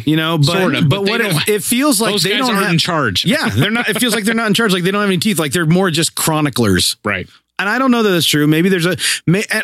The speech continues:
Speaker 1: I think what happens is sometimes someone will come over and say, "Hey, if we were to do this, is there, like, a thing or something that we should use for that?" And they're like, "Uh, yeah, actually, there's a character that fits really well into that." Like, I feel like they're a res-, they're being used as a resource.
Speaker 2: Right.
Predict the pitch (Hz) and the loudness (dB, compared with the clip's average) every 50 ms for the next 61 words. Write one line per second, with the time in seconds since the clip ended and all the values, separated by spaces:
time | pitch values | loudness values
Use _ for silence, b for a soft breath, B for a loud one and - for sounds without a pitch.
0 | - - 185 240 226 - 262 214 196 - 147 160 175 160 151 170 170 170 160 160 | -4 -4 -4 -4 -2 -2 -2 -2 -2 0 0 0 0 2 0 0 0 0 0 0
1 | 143 147 139 - - 165 160 143 170 156 151 143 - - 156 151 151 147 131 160 | 0 2 0 0 0 0 0 0 0 0 0 0 0 0 0 0 0 0 0 0
2 | 156 147 139 135 165 139 135 214 214 175 - B B B B B 165 139 240 285 | 0 0 0 0 0 0 0 0 0 0 0 B B B B B 0 2 2 2
3 | 311 302 214 208 196 165 165 170 165 - 156 139 147 180 196 202 202 180 165 - | 2 2 2 2 4 4 2 2 2 0 0 0 0 2 2 2 0 0 -2 -2
4 | 175 175 175 160 - 175 165 160 156 143 127 139 127 139 123 107 113 127 123 - | 0 0 0 0 0 0 0 2 2 2 2 2 2 2 2 2 2 2 0 0
5 | 147 156 156 160 131 139 143 135 139 139 - 147 165 165 160 160 160 160 156 170 | 0 0 0 0 0 0 0 0 -2 -2 -2 -2 0 0 0 0 0 0 0 0
6 | 190 196 131 117 147 143 - 151 123 120 135 147 147 143 - - 143 123 143 120 | 0 -2 -2 -2 -2 -2 0 0 2 2 2 2 0 0 -2 -2 -2 -2 -2 -2
7 | 151 143 - 143 139 135 135 143 170 175 160 135 127 95 B B B B B B | -2 -2 0 0 2 2 2 2 2 2 2 0 0 -2 B B B B B B
8 | 170 170 - - 202 180 185 247 240 208 147 175 185 160 147 147 147 135 135 - | -4 -4 -4 -6 -6 -2 0 0 0 0 0 0 0 0 0 2 2 2 4 4
9 | 180 - - - - 165 165 151 160 190 180 160 151 160 180 165 156 139 131 127 | 2 2 0 0 -2 -2 0 2 2 2 4 4 4 4 4 2 2 2 2 2
10 | 127 143 160 156 - 160 143 127 123 120 117 - 127 127 110 107 - | 2 2 2 0 0 0 0 0 0 0 -2 -2 -2 -2 -4 -4 -8